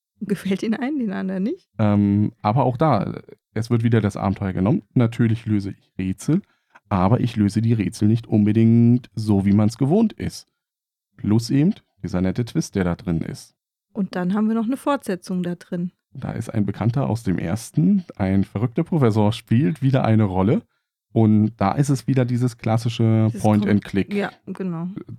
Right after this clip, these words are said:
Speaker 2: drin.
Speaker 1: Was auch ein bisschen verrückt ist, so mit ein bisschen seltsamen Kombinationen. Also da kommen so alte Point-and-Click-Adventure-Fans voll auf ihre Kosten.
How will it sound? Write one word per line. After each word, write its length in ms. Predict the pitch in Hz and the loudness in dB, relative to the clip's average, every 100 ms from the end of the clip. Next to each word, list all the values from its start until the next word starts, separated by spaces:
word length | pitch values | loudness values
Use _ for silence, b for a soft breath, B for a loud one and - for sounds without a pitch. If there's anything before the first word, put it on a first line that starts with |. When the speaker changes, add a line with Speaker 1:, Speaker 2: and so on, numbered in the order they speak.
| _ _ _ | _ _ _
Speaker 2:
drin. 300 | - - 92 - _ _ | -10 -4 -4 -6 _ _
Speaker 1:
Was 140 | 214 214 | -4 -4
auch 160 | 208 _ - | -6 _ -20
ein 180 | - 214 | -6 -4
bisschen 260 | 214 - | -2 -4
verrückt 460 | 196 196 294 339 - | -6 -4 -6 -6 -8
ist, 320 | 269 254 - | -8 -8 -10
so 380 | 240 233 226 240 - 285 - - | -6 -4 -2 -4 -8 -20 -14 -6
mit 420 | 185 185 180 - | -4 -4 -6 -8
ein 60 | 196 | -8
bisschen 360 | 202 - 190 | -8 -8 -6
seltsamen 400 | 196 269 269 240 | -4 -4 -2 -4
Kombinationen. 880 | 233 226 220 208 208 - 196 196 190 | -2 -2 0 -2 -4 -6 -4 -2 -4
Also 160 | 180 175 | -6 -6
da 120 | 180 | -8
kommen 300 | - 214 208 | -4 -4 -2
so 180 | 196 196 | -2 -4
alte 300 | - 202 208 | -4 -4 -6
Point-and-Click-Adventure-Fans 1500 | - 196 196 185 190 - 185 165 175 180 180 180 - 170 175 | -6 -4 -4 -6 -8 -10 -12 -10 -8 -8 -8 -8 -8 -8 -10
voll 240 | - 180 170 | -10 -8 -8
auf 180 | - | -10
ihre 140 | - 120 | -14 -14
Kosten. 320 | - 113 - | -12 -14 -14